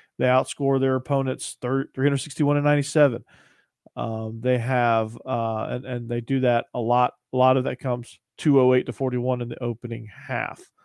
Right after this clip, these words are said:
Um, they have converted fifty of fifty-one times in the red zone with thirty-five touchdowns, fifteen field goals. So a little bit of tail of the tape of what this Mississippi State defense is going to be going up against. Um, so they're gonna have to slow that down,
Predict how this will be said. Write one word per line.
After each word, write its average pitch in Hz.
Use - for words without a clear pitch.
Um, 113
they 117
have 110
converted 127
fifty 151
of 131
fifty-one 135
times 131
in 123
the 113
red 127
zone 151
with 120
thirty-five 131
touchdowns, 139
fifteen 120
field 139
goals. 156
So 120
a 135
little 165
bit 185
of 151
tail 170
of 147
the 151
tape 151
of 135
what 131
this 127
Mississippi 135
State 123
defense 127
is 117
going 120
to 113
be 117
going 113
up -
against. 135
Um, 113
so 117
they're 120
gonna 135
have 127
to 120
slow 123
that 117
down, 110